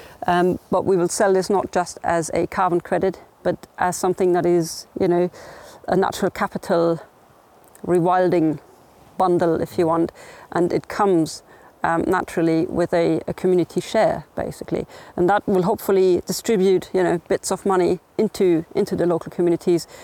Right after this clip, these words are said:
where it's needed and where people can then decide, how do we, you know, how do we actually use this money? What do we do with it? And hopefully it'll, that'll reconnect landowners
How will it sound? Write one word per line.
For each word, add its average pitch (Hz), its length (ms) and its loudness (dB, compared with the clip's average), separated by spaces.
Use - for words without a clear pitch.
where 190 160 2
it's 180 160 0
needed 247 340 2
and 165 100 -2
where 170 100 0
people - 240 -6
can 190 160 0
then 185 120 2
decide, 180 280 -2
how 208 160 0
do 196 100 2
we, 190 160 2
you 196 120 0
know, 175 100 0
how 208 120 0
do 202 60 0
we 185 140 2
actually 180 360 0
use 180 300 2
this - 200 -4
money? - 260 2
What 170 180 0
do 180 80 -4
we 175 100 0
do 175 160 0
with 160 120 -2
it? - 200 -4
And 175 100 -2
hopefully 196 380 0
it'll, 185 420 2
that'll 190 320 0
reconnect 190 640 -2
landowners 170 800 0